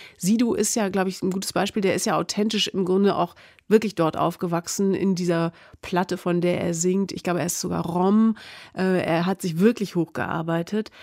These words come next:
Aber es gibt ja auch das Gegenteil, diese feinen Zehlendorfer Gymnasiasten, die sich dann gerne als Ghetto-Kids aus dem Plattenbau ausgeben,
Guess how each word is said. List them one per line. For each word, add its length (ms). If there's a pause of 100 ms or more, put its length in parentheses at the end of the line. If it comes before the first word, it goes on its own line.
(280)
Aber 180
es 140
gibt 140
ja 120
auch 20
das 160
Gegenteil, 580
diese 300
feinen 400
Zehlendorfer 680
Gymnasiasten, 1000
die 120
sich 140
dann 220
gerne 440
als 220
Ghetto-Kids 800
aus 160
dem 100
Plattenbau 600
ausgeben, 960